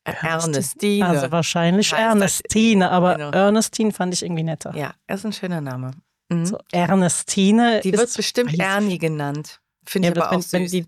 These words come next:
Speaker 2: wenn es deutsch ist, dann wird die bestimmt Stine genannt und das ist dann irgendwie auch wieder schwierig.
Speaker 1: Also.
Speaker 2: Naja,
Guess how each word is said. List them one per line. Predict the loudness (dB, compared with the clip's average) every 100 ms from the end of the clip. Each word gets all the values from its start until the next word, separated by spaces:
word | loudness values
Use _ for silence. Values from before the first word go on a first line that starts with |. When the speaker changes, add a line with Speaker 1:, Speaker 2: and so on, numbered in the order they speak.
| -2
Speaker 2:
wenn | -2
es | -2
deutsch | 0 0 -2
ist, | -2
dann | 0
wird | 0
die | -2
bestimmt | -2 -2 -2 -2
Stine | -4 -4 0 2 4 2
genannt | 2 2 0 -2
und | -2
das | -4
ist | -6 -6
dann | -6
irgendwie | -6 -6 -6 -6
auch | -8
wieder | -8 -8
schwierig. | -10 -8 -8 -8 -10 _ _ _ _ _ _ _
Speaker 1:
Also. | -8 -6 -8 -10 _ _ _ -2
Speaker 2:
Naja, | 0